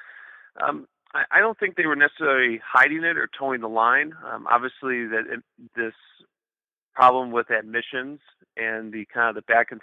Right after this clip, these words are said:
forth with U W admissions has been brought to light the last couple of years because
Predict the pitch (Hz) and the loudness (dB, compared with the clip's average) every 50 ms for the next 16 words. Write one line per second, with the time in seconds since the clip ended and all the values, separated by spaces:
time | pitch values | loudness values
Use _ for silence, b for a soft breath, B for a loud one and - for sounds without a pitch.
0 | - - 117 120 127 135 - 131 113 - 127 127 123 127 117 127 127 120 120 123 | -8 -2 0 2 2 2 0 -4 -8 -8 -6 -4 -4 -4 -2 -4 -4 -2 -2 -4
1 | 120 - 147 151 156 151 151 _ B B B B B B B B B - 139 123 | -4 -4 -8 -12 -12 -14 -16 _ B B B B B B B B B 0 0 2
2 | 127 131 120 104 123 117 120 - - 123 107 104 107 110 117 - _ - - _ | 2 0 2 4 4 4 4 4 2 -2 0 0 0 -2 -2 -6 _ -20 -20 _
3 | _ _ _ _ _ - 131 131 127 123 - - 151 135 - 135 120 117 117 120 | _ _ _ _ _ 4 6 6 6 6 4 0 -2 -2 0 0 0 2 4 2
4 | 135 170 180 - - _ - 131 117 - - 131 120 120 127 | 2 0 -4 -12 -20 _ -10 -10 -10 -4 2 4 6 6 4